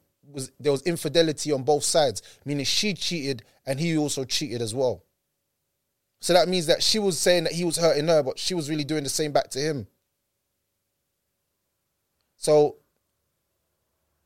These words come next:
this OnlyFans model called Abigail White murdered Bradley,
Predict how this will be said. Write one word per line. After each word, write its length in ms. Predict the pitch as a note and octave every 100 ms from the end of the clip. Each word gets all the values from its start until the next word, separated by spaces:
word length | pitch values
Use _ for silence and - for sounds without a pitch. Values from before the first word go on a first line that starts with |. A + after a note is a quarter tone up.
| _ _
this 140 | D3 -
OnlyFans 680 | G3+ G3+ F3 F3+ E3 C#3+
model 500 | D3 D3+ C#3 C3+ E3+ _ _ _ _ _ _
called 180 | D#3+ -
Abigail 460 | E3 E3 D#3 D#3
White 300 | C#3+ C#3+ C3 - _ _ _ _ _
murdered 720 | A#2+ C3+ E3 E3+ C#3+ B2+ G2 - _ A2
Bradley, 460 | C#3 A#2 G#2+ F#2